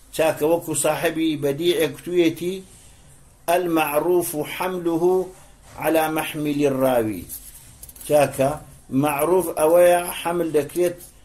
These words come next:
مشترك، آه، مشتركي، مشتركي غير متنافي محمل كاني يا مرويكا. المع-، ال-، ال-، المعروف حملي م-، وانككيا، حملي مرويكيا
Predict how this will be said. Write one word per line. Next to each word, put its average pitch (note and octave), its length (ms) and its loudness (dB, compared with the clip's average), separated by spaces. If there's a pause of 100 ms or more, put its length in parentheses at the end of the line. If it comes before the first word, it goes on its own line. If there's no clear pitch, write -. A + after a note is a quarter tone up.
(240)
مشترك، D3 800 2 (880)
آه، B2 300 0
مشتركي، C3+ 960 -2 (460)
مشتركي D3 680 0
غير C#3 420 0 (240)
متنافي C3 840 -2
محمل B2 500 -2
كاني B2+ 420 -2 (460)
يا B2+ 160 4
مرويكا. C3 800 2 (640)
المع-، D3 460 0 (280)
ال-، D#3+ 120 0
ال-، D#3+ 380 -2
المعروف D3 960 -2
حملي D#3 840 -2 (480)
م-، C3 220 2
وانككيا، B2 1000 0
حملي D#3 360 -4
مرويكيا D3+ 840 2